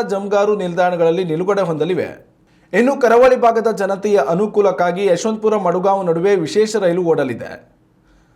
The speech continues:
ಜೀರೋ ಸಿಕ್ಸ್ ಟೂ ಏಟ್ ಸೆವೆನ್ ಸಂಖ್ಯೆಯ ಯಶವಂತಪುರ ಮಡ್ಗಾಂವ್ ಎಕ್ಸ್‌ಪ್ರೆಸ್ ಜನವರಿ ಹದಿಮೂರು ಮತ್ತು ಇಪ್ಪತ್ಮೂರರಂದು ಯಶವಂತಪುರದಿಂದ ಬೆಳಿಗ್ಗೆ ಹನ್ನೊಂದು ಐವತ್ತಕ್ಕೆ ಹೊರಟು ಮರುದಿನ ಬೆಳಿಗ್ಗೆ ಆರು ನಲವತ್ತೈದಕ್ಕೆ ಮಡ್ಗಾಂವ್ ತಲುಪಲಿದೆ.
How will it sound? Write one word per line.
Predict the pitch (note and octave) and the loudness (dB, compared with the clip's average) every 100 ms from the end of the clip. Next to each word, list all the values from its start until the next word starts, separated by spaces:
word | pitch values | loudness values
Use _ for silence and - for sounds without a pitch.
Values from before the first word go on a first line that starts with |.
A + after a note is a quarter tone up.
| _ - | _ -6
ಜೀರೋ | C#3+ A3 | 2 2
ಸಿಕ್ಸ್ | B3 C4 - | 2 0 -4
ಟೂ | B3 A#3+ | -2 2
ಏಟ್ | A3 A3 | 2 0
ಸೆವೆನ್ | A3+ A3 G#3+ | -4 -2 -4
ಸಂಖ್ಯೆಯ | G3+ F3 G3 A3 F#3+ | -6 -2 0 2 2
ಯಶವಂತಪುರ | F#3 - A3 G#3+ A3 | 0 -2 -4 -2 -2
ಮಡ್ಗಾಂವ್ | G3+ F#3+ F#3 G3 F#3+ | 0 -2 0 0 0
ಎಕ್ಸ್‌ಪ್ರೆಸ್ | F#3 - G3+ G3+ D#3+ | -2 -4 -4 -4 -4
ಜನವರಿ | D#3+ F3+ F#3+ | -2 0 0
ಹದಿಮೂರು | E3+ D#3+ F3 A3+ | -2 -4 -2 -2
ಮತ್ತು | G#3+ F#3 F#3+ | -2 -4 -4
ಇಪ್ಪತ್ಮೂರರಂದು | D#3+ D#3 G3+ F3+ D#3+ F3+ G#3 A#2 - - _ _ _ - | -6 -4 -4 0 0 0 -4 -8 -10 -20 _ _ _ -2
ಯಶವಂತಪುರದಿಂದ | - C#4 C4+ C4+ B3+ A3 A3 A#3+ | 2 2 2 2 4 2 0 0
ಬೆಳಿಗ್ಗೆ | G#3 G3+ | 0 0
ಹನ್ನೊಂದು | G3 F3 A3 A#3+ A#3+ | 0 0 -2 2 2
ಐವತ್ತಕ್ಕೆ | A3 G#3+ G3+ G#3+ | 2 0 -2 0
ಹೊರಟು | F#3+ F#3 F#3 G3+ | 0 0 0 0
ಮರುದಿನ | G3+ F#3+ G3 | 0 0 -2
ಬೆಳಿಗ್ಗೆ | F3+ F3 E3+ | 0 -2 0
ಆರು | G3+ - E3+ G#3+ | -2 0 0 0
ನಲವತ್ತೈದಕ್ಕೆ | G#3+ G3+ F#3+ F3+ D#3+ F#3 | -2 -4 -4 -2 -2 -2
ಮಡ್ಗಾಂವ್ | D#3+ D#3 E3 G#3+ F#3 | -4 -2 -2 -2 -2
ತಲುಪಲಿದೆ. | D#3 D#3 E3+ C#3 F#2+ - - | -2 -2 -4 -4 -8 -12 -20